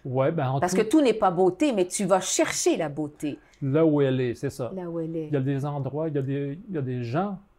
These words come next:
Speaker 1: qui n'ont pas de beauté en eux. Il y a
Speaker 2: Hmm.
Speaker 1: des événements qui n-, où il n'y a aucune
Speaker 2: Hmm.
Speaker 1: beauté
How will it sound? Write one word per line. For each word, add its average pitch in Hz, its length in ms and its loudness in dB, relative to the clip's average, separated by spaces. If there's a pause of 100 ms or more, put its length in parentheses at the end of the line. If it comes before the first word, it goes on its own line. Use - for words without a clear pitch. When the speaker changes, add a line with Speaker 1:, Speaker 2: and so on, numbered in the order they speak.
(540)
Speaker 1:
qui - 140 -8
n'ont 135 160 -4
pas 175 180 -4
de 139 80 -2
beauté 131 600 -4
en 127 240 -6
eux. 117 160 -10 (600)
Il - 40 -8
y 127 40 -2
a - 20 -2
Speaker 2:
Hmm. 123 40 -2
Speaker 1:
des 120 260 -4
événements 143 580 0
qui - 120 -14
n-, 120 300 -10 (360)
où 185 60 -12 (520)
il 143 40 -4
n'y 139 60 -6
a 131 80 -6 (100)
aucune 156 340 -4
Speaker 2:
Hmm. 127 40 -4
Speaker 1:
beauté 123 480 -6